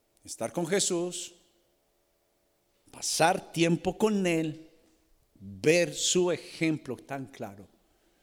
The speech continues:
La respuesta es que nos hacemos como Él. Es la respuesta a pasar tiempo con Él, porque pasar tiempo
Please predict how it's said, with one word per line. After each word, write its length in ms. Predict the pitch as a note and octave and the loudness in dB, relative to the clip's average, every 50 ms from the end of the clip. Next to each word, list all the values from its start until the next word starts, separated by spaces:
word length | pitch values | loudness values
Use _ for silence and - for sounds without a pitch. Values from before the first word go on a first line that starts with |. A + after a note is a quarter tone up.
| _ _ _ _ _ _ _ _ _ _ _ _ _ _ _ _ _ _ _ _ _ _ _ _ _ _ _ _ _ _ _ _ _ _ _ _ _ _ _ _ _ _ _ _ - | _ _ _ _ _ _ _ _ _ _ _ _ _ _ _ _ _ _ _ _ _ _ _ _ _ _ _ _ _ _ _ _ _ _ _ _ _ _ _ _ _ _ _ _ 0
La 140 | C3+ D3+ C3+ | 2 2 2
respuesta 560 | C3 C#3 - - F3+ G3+ F#3+ - - G3+ G3 | 4 2 0 4 4 4 4 6 4 4 4
es 120 | F3+ - | 4 2
que 140 | - G3+ F#3 | 2 4 4
nos 240 | F#3 F3+ D#3 - - | 4 4 4 4 4
hacemos 480 | C3+ - - - F3+ F#3+ F3+ D#3 - | 4 4 4 4 4 2 0 -2 -2
como 260 | - C#3+ C3 B2+ A#2+ A2 | -2 -4 -4 -2 -2 -4
Él. 240 | G#2 F#2+ - - - - _ _ _ _ _ _ _ _ _ _ _ _ _ _ _ _ _ _ - | -6 -6 -10 -14 -20 -20 _ _ _ _ _ _ _ _ _ _ _ _ _ _ _ _ _ _ -4
Es 100 | C3+ C#3 | 0 2
la 100 | G3 A#3 | 4 4
respuesta 840 | A#3 A3 - - - F#3+ G3+ G#3+ G3+ - - - A#3+ A#3+ B3+ - - - - - - _ - | 4 4 2 0 2 2 4 4 4 2 2 0 0 0 -2 -6 -12 -20 -20 -20 -16 _ -8
a 160 | D#3+ - - | -6 -2 0
pasar 360 | D#3+ D3 - - E3 D#3 - | 0 2 4 2 2 2 0
tiempo 320 | - F3+ F3+ E3+ F#3 F#3+ | 0 0 0 2 0 -4
con 300 | - - F3 E3 D#3 D#3+ | -2 0 0 0 2 0
Él, 300 | E3 D3 B2+ B2+ B2+ - _ | 0 -2 -4 -8 -14 -18 _
porque 460 | - C3+ A#2+ - - - C3+ A#2+ A2+ - - - _ _ _ _ _ _ _ _ _ _ _ _ _ _ - | -10 -10 -10 -10 -8 -6 -6 -6 -6 -8 -16 -20 _ _ _ _ _ _ _ _ _ _ _ _ _ _ -2
pasar 540 | C3+ A#2+ - - - E3 E3 - - - | -2 0 0 2 2 2 2 0 -2 -4
tiempo 840 | - F3 F#3+ F#3 F3+ - - - B2 A#2 A2+ A#2 A#2 A#2 A#2 - | 0 2 2 2 2 0 -4 -2 -2 0 0 0 -2 -4 -8 -16